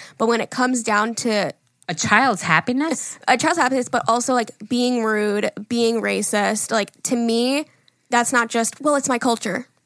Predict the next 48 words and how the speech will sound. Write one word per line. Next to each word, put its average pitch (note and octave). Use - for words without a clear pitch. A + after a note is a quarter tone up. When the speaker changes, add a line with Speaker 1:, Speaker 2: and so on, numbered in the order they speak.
Speaker 1:
I B3
don't C4
think A#3
that G#3+
that's G3+
an G#3+
excuse -
for -
that -
at G#3
all. F#3
So, A#3+
like, A3+
while A#3+
I B3+
do C4
appreciate B3
different G3
cultures C#4
and A#3+
I G3
completely A#3+
understand A3
that -
some F#3
of G3
them, G#3
is, F#3+
that's -
just -
how F3+
they E3+
are, C4+
while G3
we F3+
Speaker 2:
Mm-hmm. G3+
Speaker 1:
may F#3+
not F#3+
agree A#3
with B3
some A#3+
things, G#3+
but B3
when B3+
it -
comes C4+
down G#3+
to, G#3